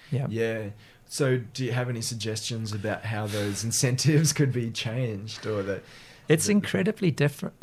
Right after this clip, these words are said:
Speaker 1: difficult. And I think that one of the solutions has to be to remove the incentive structure. And that would require, I think, a change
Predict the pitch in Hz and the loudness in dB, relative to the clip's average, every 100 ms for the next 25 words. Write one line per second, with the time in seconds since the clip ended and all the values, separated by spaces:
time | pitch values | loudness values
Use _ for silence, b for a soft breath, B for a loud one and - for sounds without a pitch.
0 | 123 147 - 170 104 95 - 127 131 131 | 0 2 0 -2 -2 -4 0 4 6 4
1 | - 151 175 175 - 131 - - - _ | 2 4 4 2 0 -2 -2 -8 -10 _
2 | _ 117 110 135 147 131 127 - 123 113 | _ -2 2 4 4 2 0 0 2 2
3 | 113 127 120 120 - - 127 - 131 113 | 2 2 0 0 -4 0 2 2 2 0
4 | 110 135 117 110 113 117 110 107 117 123 | 0 2 4 4 2 2 0 2 2 2
5 | 131 - - 95 - - - - B B | 0 -2 -2 -2 -2 -8 -8 -16 B B
6 | 123 113 110 110 - 120 135 151 127 131 | 4 4 4 2 2 4 4 2 0 2
7 | 127 - - 127 131 120 107 120 B B | -2 -4 -2 2 4 6 4 2 B B
8 | B B _ - 110 - - 151 143 135 | B B _ -8 -6 -8 -2 4 4 4
9 | - 127 113 - _ - - - - - | 2 -2 -4 -8 _ -18 -10 -8 -4 2
10 | 147 160 160 156 | 4 6 4 2